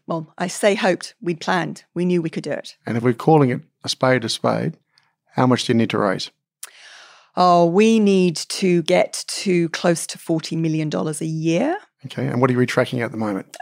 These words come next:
Speaker 1: Currently, we're tracking at close to twenty-five.
Speaker 2: Okay.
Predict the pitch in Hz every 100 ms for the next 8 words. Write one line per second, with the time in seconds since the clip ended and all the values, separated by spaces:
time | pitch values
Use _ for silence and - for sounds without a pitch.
0 | - - 233 233 226 208 190 190 214 202
1 | 208 180 - 185 170 - - 180 175 175
2 | - 180 - 359 - - -